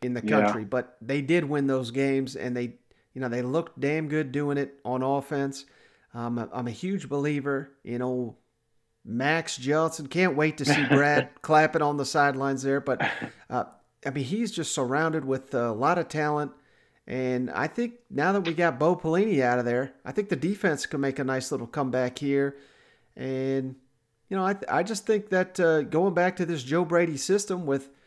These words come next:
Speaker 1: I know all the players are different, but, uh, a lot of the same level of talent,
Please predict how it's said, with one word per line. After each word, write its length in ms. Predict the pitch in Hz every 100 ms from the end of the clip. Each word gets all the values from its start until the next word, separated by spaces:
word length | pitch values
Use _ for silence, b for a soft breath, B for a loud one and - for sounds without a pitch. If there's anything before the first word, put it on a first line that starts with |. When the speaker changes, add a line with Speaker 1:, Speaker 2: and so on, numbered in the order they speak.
| b b b b _ _ 466
Speaker 1:
I 80 | 151
know 160 | 170 185
all 140 | 175
the 100 | 156
players 400 | - 165 220 196
are 60 | 143
different, 400 | 143 147 139 160
but, 320 | 143 131 -
uh, 40 |
a 180 | 135 127
lot 200 | 127 165
of 60 | 196
the 80 | 143
same 500 | - 160 160 143 123
level 360 | 147 156 143
of 80 | 120
talent, 440 | - 160 185 135